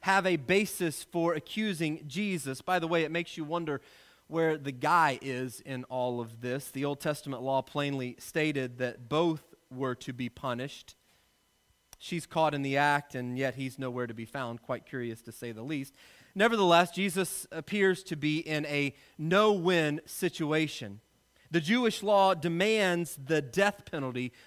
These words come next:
for adultery, and yet the Roman Empire that ruled the Middle East at that time really frowned upon anyone except them carrying out death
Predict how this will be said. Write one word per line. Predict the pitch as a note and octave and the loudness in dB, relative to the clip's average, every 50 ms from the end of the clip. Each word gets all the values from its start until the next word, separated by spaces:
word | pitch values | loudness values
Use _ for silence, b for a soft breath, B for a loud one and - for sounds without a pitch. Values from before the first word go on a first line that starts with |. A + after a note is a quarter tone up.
| B B - | B B 0
for | E3+ D#3+ D#3+ D#3+ | 2 4 4 4
adultery, | D3+ D3+ C#3+ E3 E3 F3+ E3+ - C#3+ C3+ C#3 D3+ | 2 2 4 6 4 4 4 2 0 0 0 0
and | C#3 D3+ D3+ | 0 0 2
yet | D#3+ E3+ F3+ - D3+ | 2 2 2 2 0
the | D#3 D#3+ | 0 2
Roman | D#3 F#3 G#3 G#3+ G3+ F#3 F3 F3+ | 4 4 4 4 2 0 0 0
Empire | - G3+ A3 A3 - - D#3 C#3 C#3 C#3 D3 D#3 D#3 | -2 -2 -4 -4 -2 0 2 4 4 4 4 4 2
that | D3+ D#3 D3+ B B B B B B | 2 0 -2 B B B B B B
ruled | D3+ D3+ F3+ G3+ G#3+ G3+ G3 F3+ D3 | -2 2 4 6 6 6 6 6 4
the | E3+ | 0
Middle | E3 E3+ F3 E3 D#3+ E3 | 0 2 2 2 2 0
East | F3 F3 E3+ D3+ - - | 0 -2 -2 -2 -4 -4
at | D#3+ D3 - | -4 -2 0
that | D#3+ D3+ D3+ - - | 0 0 0 -2 -4
time | - F#3+ F3+ F3 E3 D#3+ | 0 2 2 4 2 2
really | E3+ F#3+ G3+ F#3 | 2 2 2 0
frowned | F3 - - G3+ F#3+ F#3+ G3 G3 F3+ | 0 -2 -2 0 2 4 4 4 2
upon | E3+ - E3 E3 D#3+ D#3 D#3+ | -2 -4 0 0 0 0 0
anyone | F3+ F#3 G3 F#3 F3 F3 E3 | -2 -2 -2 0 0 -2 -2
except | D#3 C#3 - - - E3 D#3 - C#3 B2+ B2 | -2 -6 -8 -2 0 0 0 0 -4 -12 -4
them | C#3 F#3 F3+ E3 D3+ C#3 C3+ C3 B B B B B B B _ | 0 0 2 2 2 0 -2 -4 B B B B B B B _
carrying | - G#3 G#3 F#3+ F3+ E3+ D#3+ D#3 D3+ | 0 2 4 4 4 4 2 2 2
out | D3+ C#3+ C3+ C3 - - D3 B2 | 2 2 2 2 -2 -6 -4 4
death | F#3 G3 F#3+ F3+ | 6 6 6 4